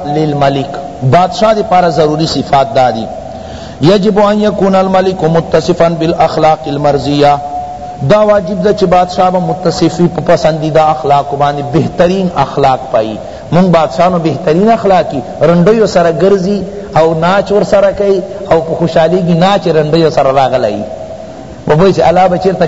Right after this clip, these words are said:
کرکټ ته ناست دي، لا به ماشومانو باندې چېرته بلې لوبې ته ناست دي، افتتاح به یې کړي. دا د مونږ مشرانو چې دا حال ده، نو دا پسندیده اخلاق دې ته وایي. بلکہ چاچا پسندیدہ اخلاق ایغو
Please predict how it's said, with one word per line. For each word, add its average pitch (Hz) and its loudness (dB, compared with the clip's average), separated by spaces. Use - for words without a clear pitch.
کرکټ 185 0
ته 190 4
ناست 185 0
دي، 175 0
لا 170 4
به 165 0
ماشومانو 165 0
باندې 160 -2
چېرته 165 2
بلې 175 2
لوبې 175 0
ته 180 2
ناست 175 0
دي، 170 0
افتتاح 170 0
به 165 0
یې 156 -2
کړي. 165 0
دا 190 4
د 165 0
مونږ 160 -4
مشرانو 143 0
چې 147 -2
دا 143 2
حال 117 0
ده، 95 0
نو 135 0
دا 165 4
پسندیده 139 -2
اخلاق 180 2
دې 170 -2
ته 165 2
وایي. 160 2
بلکہ 180 2
چاچا 190 2
پسندیدہ 185 0
اخلاق 214 0
ایغو 233 0